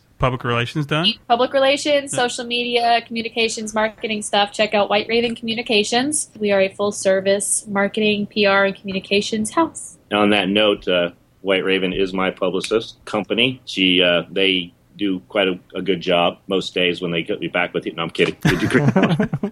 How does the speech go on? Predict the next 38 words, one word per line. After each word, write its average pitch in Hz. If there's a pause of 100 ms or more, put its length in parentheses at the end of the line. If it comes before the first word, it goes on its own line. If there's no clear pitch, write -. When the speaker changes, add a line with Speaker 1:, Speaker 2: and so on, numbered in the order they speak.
(120)
Speaker 3:
Uh, 104
but 127
you 131
can 131
check 143
out, 120
uh, 117
Speaker 2:
You 104
Speaker 3:
new 131
Speaker 2:
would 127
Speaker 3:
public 127
figure 127
page 117 (140)
at, 98
uh, 98 (220)
Jim 110
Irwin 120
Elite 104
on 95
Facebook. 120 (240)
We've 98
been 95
posting 104
pictures 107
and 92 (100)
motivational 107
stuff 110
and 92
some 98
training 107
things 107
I've 90
been 107
doing 104
and 87
just, 95
uh, 92
Speaker 2:
Twitter. 185